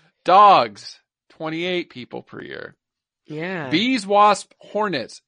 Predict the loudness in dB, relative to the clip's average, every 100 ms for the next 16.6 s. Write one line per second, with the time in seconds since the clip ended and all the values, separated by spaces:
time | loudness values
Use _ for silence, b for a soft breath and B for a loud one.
0 | _ -6 -6 -6 -18 -16 -8 -8 -8 -16
1 | -18 -12 -12 -10 -12 -10 -10 -10 -12 _
2 | _ _ _ _ _ _ _ -10 -8 -4
3 | 0 0 0 0 0 2 -2 -4 -2 -2
4 | -2 -10 -10 -6 -6 -8 -10 -14 -14 -18
5 | -8 0 0 0 -4 -8 -6 -6 -8 _
6 | _ -2 0 0 -8 -20 -20 _ _ _
7 | _ _ _ -4 2 6 6 4 2 -4
8 | -6 -4 -4 -4 -2 -4 -4 -8 -4 -4
9 | -8 -16 -18 _ -10 -8 -6 -6 -10 -14
10 | -10 -8 -8 -10 -8 -8 -8 -4 0 0
11 | -2 -6 -8 -8 -8 -6 -6 -8 -10 -10
12 | -10 -8 -10 -10 _ B B _ 2 2
13 | 2 -6 -4 -2 -2 -6 -8 -10 -8 -10
14 | -10 -14 -14 -12 -12 -12 -8 -8 -10 -14
15 | -10 -10 -12 -14 -16 -14 -12 -12 -8 -10
16 | -10 -16 -14 -10 -10